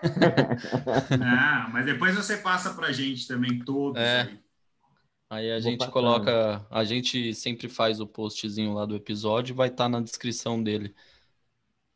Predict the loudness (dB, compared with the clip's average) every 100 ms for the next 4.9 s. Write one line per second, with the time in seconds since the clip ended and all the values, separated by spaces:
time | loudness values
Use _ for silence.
0 | _ _ _ _ _ _ _ 4 4 4
1 | 4 4 4 2 0 0 0 -2 -2 -2
2 | -2 -2 0 2 0 -2 -6 -2 4 4
3 | 2 -2 -4 -2 -2 -2 -4 -4 -2 0
4 | 0 -2 -4 4 8 8 6 -2